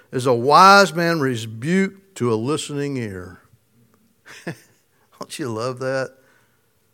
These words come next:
Well, here's a good one. Proverbs twenty-seven. "Better is open rebuke than hidden love."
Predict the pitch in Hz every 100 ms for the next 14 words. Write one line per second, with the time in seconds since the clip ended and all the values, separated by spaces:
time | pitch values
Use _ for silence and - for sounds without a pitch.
0 | _ _ _ _ _ _ - 113 170 143
1 | 110 107 95 92 87 - _ _ _ _
2 | _ _ _ _ _ _ _ _ _ _
3 | _ _ 135 135 135 117 - 139 123 -
4 | 131 123 90 87 _ _ _ _ _ _
5 | _ _ _ _ 113 147 190 220 247 247
6 | 220 - _ _ - 135 120 151 185 196
7 | 220 214 202 - _ _ _ 147 135 131
8 | 160 127 104 - - _ _ _ _ _
9 | _ - 113 110 87 143 147 147 143 135
10 | - _ _ _ _ 113 107 92 78 78